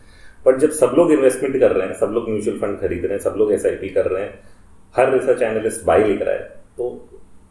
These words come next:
underlying जो सेंटिमेंट है वो तेजी का है काफ़ी। अ, मगर मार्केट जो है एक साल से क्लियरली, अ, स्टॉक्स के हिसाब से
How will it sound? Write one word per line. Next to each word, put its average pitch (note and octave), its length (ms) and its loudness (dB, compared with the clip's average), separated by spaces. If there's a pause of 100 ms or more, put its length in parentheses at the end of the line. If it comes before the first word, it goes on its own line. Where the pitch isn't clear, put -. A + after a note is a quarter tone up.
underlying C3+ 540 0
जो C#3 80 -4
सेंटिमेंट A#2+ 560 -4
है A#2 80 0
वो A2+ 80 0
तेजी G#2 300 -6
का G#2+ 540 -6
है E2+ 80 -2
काफ़ी। - 380 -8 (880)
अ, - 80 -6 (560)
मगर B2+ 380 4
मार्केट A2+ 600 -2
जो C3+ 180 0
है C3+ 440 -2 (640)
एक C3+ 180 0
साल C#3 300 2
से D3 180 0
क्लियरली, A#2+ 520 2 (1000)
अ, F#2+ 160 -2
स्टॉक्स - 500 0
के D3 80 0
हिसाब A#2+ 300 2
से - 300 -6